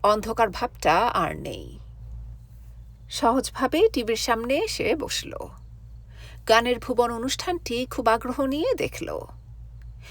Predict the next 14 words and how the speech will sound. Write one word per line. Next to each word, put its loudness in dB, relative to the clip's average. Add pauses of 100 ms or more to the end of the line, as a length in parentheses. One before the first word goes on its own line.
সেখানে 4
একজন 2
শিল্পীকে 4
একটি 0
মাছি 4
বড় 10
বিরক্ত 4
করছে, 0 (600)
বারবার 10
মাছিটি 0
গিয়ে 4
বসছে 4
তার 4
নাকে। -2